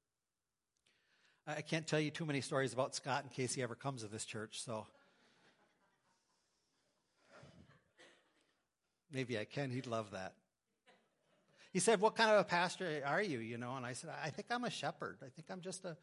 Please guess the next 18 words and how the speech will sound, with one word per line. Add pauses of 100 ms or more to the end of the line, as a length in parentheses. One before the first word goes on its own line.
(640)
I'm
just
a
guy
who
just
walks
with
people,"
because
I
really
do
believe
my
desire
for
you